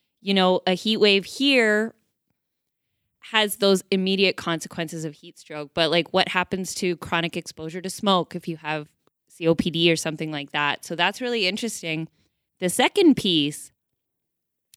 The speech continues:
the footprint of medical industry. Um, and again, the pandemic has showed us, like, how much garbage was created by face masks, and they're clogging up the ocean, and they're, like, doing all of this stuff. So,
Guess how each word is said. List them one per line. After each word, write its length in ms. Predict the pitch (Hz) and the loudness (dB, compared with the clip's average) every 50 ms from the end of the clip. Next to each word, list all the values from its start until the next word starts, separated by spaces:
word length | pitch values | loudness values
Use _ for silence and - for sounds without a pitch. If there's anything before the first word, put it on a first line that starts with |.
| _ _ | _ _
the 200 | _ 175 202 196 | _ 0 0 0
footprint 840 | 190 - - 220 247 - _ - - 180 156 131 131 - - - - _ _ _ _ _ _ _ _ _ _ _ _ _ _ _ - | 0 0 0 0 0 0 _ -4 -4 -4 -4 -6 -8 -12 -14 -18 -20 _ _ _ _ _ _ _ _ _ _ _ _ _ _ _ 2
of 480 | 190 196 208 208 214 208 202 196 - _ _ _ _ _ _ _ _ - | 4 4 4 4 2 -2 -6 -12 -18 _ _ _ _ _ _ _ _ -18
medical 1000 | 175 185 185 185 185 185 185 185 170 - - 190 175 170 170 170 165 165 165 - - | -16 -14 -8 -2 0 2 2 2 -2 -4 -2 0 0 2 2 2 0 -2 -2 -2 -2
industry. 760 | 175 170 170 170 165 165 - - - 160 151 156 156 156 156 - - | 0 2 2 2 0 0 -4 -6 -8 -6 -6 -6 -6 -6 -8 -4 0
Um, 400 | 165 165 165 160 160 160 156 156 _ _ - | 0 2 2 2 0 0 -2 -4 _ _ -6
and 100 | 175 170 | -2 -2
again, 280 | 170 165 - 180 170 170 | -2 0 2 0 2 2
the 100 | 170 165 | 2 0
pandemic 480 | - - 165 165 165 165 160 165 156 - | 0 0 0 0 2 2 2 0 0 -2
has 160 | 175 160 - | -4 -4 -2
showed 220 | - 160 156 151 | 0 0 2 2
us, 180 | 156 151 151 - | 0 0 0 0
like, 180 | 165 160 156 | 0 -2 -2
how 380 | - - - - - 190 175 175 | -2 -10 -10 -4 0 2 2 2
much 340 | 175 175 165 151 - - - | 2 2 -2 -2 -2 -6 -4
garbage 600 | - 165 147 156 156 139 165 165 151 143 - - | -2 0 0 0 2 2 0 0 0 -4 -8 -6
was 160 | 165 156 147 | -4 -4 -4
created 460 | - - - 156 147 147 147 143 135 - | -6 -6 -4 -2 -2 -2 -2 -4 -4 -4
by 360 | 143 147 143 147 147 147 147 _ _ _ _ _ | -4 -4 -4 -4 -6 -8 -10 _ _ _ _ _
face 240 | - 214 190 196 - | 2 2 2 2 2
masks, 420 | 165 139 127 - - - - - _ _ _ _ _ _ _ _ _ _ _ - | -2 -4 -6 -6 -10 -18 -20 -20 _ _ _ _ _ _ _ _ _ _ _ -6
and 120 | 170 165 156 | -4 0 0
they're 120 | 160 156 | 0 0
clogging 440 | - - - 170 180 185 185 180 185 | 0 0 0 0 0 0 0 -2 -2
up 120 | 185 - | 0 0
the 100 | - 165 | 2 2
ocean, 420 | - 190 190 185 - 185 175 165 160 | 2 2 0 0 0 0 0 2 0
and 120 | 156 156 | 0 -2
they're, 100 | 156 156 | -2 -4
like, 160 | 156 156 156 156 | -6 -6 -6 -6
doing 240 | 170 170 180 185 | -2 -2 0 0
all 140 | 185 185 185 | 2 2 0
of 80 | 185 175 | 0 -2
this 140 | 180 170 - | -4 -6 -6
stuff. 360 | - - 160 175 180 156 - | -6 -2 0 0 0 -2 -4
So, 360 | - - 160 160 160 156 | -6 -6 -4 -4 -4 -6